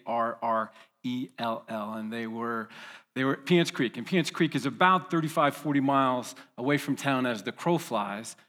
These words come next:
But because the roads do all of this and through the mountains and the canyons, it's about seventy-five, eighty miles. And Darrell's out there with the crew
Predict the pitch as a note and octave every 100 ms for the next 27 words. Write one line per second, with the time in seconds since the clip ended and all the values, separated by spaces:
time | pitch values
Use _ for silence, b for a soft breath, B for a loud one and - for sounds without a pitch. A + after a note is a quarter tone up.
0 | b - - - D#3+ D3+ C#3 D3 C#3+ C3+
1 | - C3+ C3+ C3+ B2+ C3 C3 B2 A#2 G#2+
2 | C#3 B2+ B2 C3+ B2 B2+ A#2 - D3 C3
3 | A#2 A2 - B - C3+ - - D#3+ D#3
4 | D#3 C#3 C3 - B - D#3+ D#3 A#2 G2+
5 | F2 - - - b b b C#3 C#3+ C#3+
6 | - D3+ G3 E3+ F3 D#3 D#3+ C#3+ C#3 C#3+
7 | - C#3+ C#3 C#3